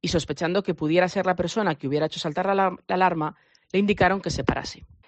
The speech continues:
El hombre, al percatarse de la presencia policial, echó a correr en dirección a la playa y, haciendo caso omiso a las reiteradas indicaciones de los agentes para que se parase, se internó en el Pisuerga para llegar a la orilla del río, sin que los agentes pudieran darle alcance.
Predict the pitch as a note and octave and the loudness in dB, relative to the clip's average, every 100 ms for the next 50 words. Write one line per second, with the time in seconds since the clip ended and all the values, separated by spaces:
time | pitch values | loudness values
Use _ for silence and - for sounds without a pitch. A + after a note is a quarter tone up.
0 | _ - D3 F#3 G#3+ B3 - _ - D3+ | _ 2 4 6 6 4 2 _ -2 0
1 | - D3+ D3+ F3 - G#3+ F#3+ F3 E3+ F3+ | 2 0 2 2 4 4 4 2 0 -2
2 | F#3+ F3+ E3 G3 G3+ - - _ _ _ | 0 0 2 4 4 2 -8 _ _ _
3 | D#3 C#3+ A#3 A#3 G#3+ A3 A3+ F#3+ D#3+ - | -6 2 4 4 2 2 0 2 2 2
4 | F#3 E3+ E3 G3 F#3+ E3+ - - D3+ - | 4 2 4 2 2 0 -2 -4 -2 -2
5 | G#3 F3 - F#3 A3 F#3+ G#3 F#3 C#3+ C#3+ | 0 0 0 -2 -2 -4 -4 -2 -2 -2
6 | - - C#3+ C#3+ D#3 F#3+ G3+ F#3+ F#3 F#3+ | -4 -2 0 2 2 2 0 0 0 0
7 | F3+ F3 E3 E3+ E3 F#3+ D#3 - C3 - | -2 0 -2 -2 -4 -6 -6 -6 -8 -8
8 | - F3+ F3+ E3+ D3 - _ _ _ _ | -6 -2 0 -2 -6 -8 _ _ _ _
9 | - - E3 E3 D#3+ G#3 A#3 G#3+ F#3 G#3+ | -8 -4 0 2 2 2 2 0 2 4
10 | G3 F3 F3+ E3 D3+ D3+ G#3+ - F3 D3 | 6 4 2 2 2 2 0 0 0 0
11 | D#3 F3+ D#3+ C3 D#3+ F#3+ C#3+ - _ _ | 0 0 0 -2 -2 -4 -4 -10 _ _
12 | _ - - G3+ A#3 G#3+ G3 G#3 F#3 G3+ | _ -10 -8 0 2 2 0 -2 -2 -4
13 | - D#3 E3 E3+ D#3 D#3 D3+ C3 - C3 | -4 0 2 2 2 0 0 -4 -6 -2
14 | - | -2